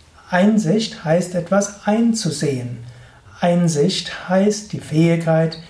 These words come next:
Dinge im rechten Maße zu sehen. Einsicht haben bedeutet, Dinge zu verstehen. Einsicht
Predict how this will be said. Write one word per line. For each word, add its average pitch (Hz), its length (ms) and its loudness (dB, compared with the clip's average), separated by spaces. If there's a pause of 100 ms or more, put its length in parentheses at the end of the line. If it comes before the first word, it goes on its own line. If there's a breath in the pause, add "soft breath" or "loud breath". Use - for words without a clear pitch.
(220 loud breath)
Dinge 233 280 4
im 147 180 -2
rechten 165 580 0
Maße 170 440 0
zu 202 160 -2
sehen. 135 460 -6 (800 loud breath)
Einsicht 190 720 2
haben 156 540 2
bedeutet, 165 480 2
Dinge 202 240 2
zu 208 140 -4
verstehen. 143 760 -6 (680 loud breath)
Einsicht 156 720 2